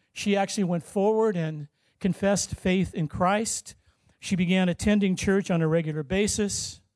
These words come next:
She was baptized. She even began to serve in, in the Sunday schools.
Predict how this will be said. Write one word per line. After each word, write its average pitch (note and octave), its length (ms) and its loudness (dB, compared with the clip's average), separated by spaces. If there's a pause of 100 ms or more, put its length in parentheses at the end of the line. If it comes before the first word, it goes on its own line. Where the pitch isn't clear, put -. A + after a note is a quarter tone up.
(680)
She A3 180 0
was A#3 160 2
baptized. G#3+ 720 4
She G#3+ 120 0
even F#3+ 120 0
began E3+ 300 2
to D#3+ 60 0
serve G3+ 760 0 (500)
in, D#3 340 2
in F3 60 -6
the D3+ 100 2
Sunday G3+ 400 2
schools. G#3+ 720 -2